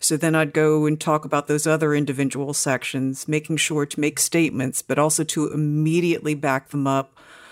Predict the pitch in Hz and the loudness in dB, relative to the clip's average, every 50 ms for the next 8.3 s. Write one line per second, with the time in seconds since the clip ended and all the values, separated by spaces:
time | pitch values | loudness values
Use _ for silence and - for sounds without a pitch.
0 | - - - - - _ _ - 151 151 156 - - - - - 151 147 139 135 | -20 -20 -20 -20 -20 _ _ -4 -2 -2 -2 -4 -4 -4 0 2 2 2 2 0
1 | 139 - - - 156 156 139 143 - - 117 123 - - - - - _ _ _ | 0 -2 -2 -2 0 0 0 -2 -2 -2 -4 -4 -4 -6 -6 -8 -10 _ _ _
2 | _ - - 143 143 143 143 - - - 147 143 135 143 143 139 135 131 131 _ | _ -8 -4 -2 0 0 0 0 -2 -2 -2 0 0 0 0 0 0 -2 -4 _
3 | _ _ _ - 156 - - 143 147 147 151 151 147 147 143 143 - 127 131 135 | _ _ _ -2 -2 0 0 0 2 2 2 2 2 0 0 0 0 -2 -2 0
4 | - 156 147 139 - - 143 139 - 120 107 80 82 92 82 - _ _ _ _ | 0 0 0 0 -2 -2 -4 -4 -6 -8 -8 -8 -6 -8 -8 -8 _ _ _ _
5 | - - - - - - - _ _ _ - - _ _ _ _ - 156 160 156 | -20 -20 -20 -20 -20 -20 -20 _ _ _ -20 -20 _ _ _ _ -4 0 0 2
6 | 151 147 143 - 143 143 139 - - 220 220 208 196 180 175 165 156 147 147 147 | 2 0 -2 -2 -4 -6 -6 -4 -2 0 2 2 2 2 2 2 2 2 2 0
7 | - - 127 139 139 143 147 151 147 156 160 156 - 165 165 165 156 151 147 147 | -2 -2 -2 -2 -2 0 0 2 2 2 2 2 2 2 4 4 2 2 2 2
8 | 143 139 139 139 - _ | 2 2 2 0 -2 _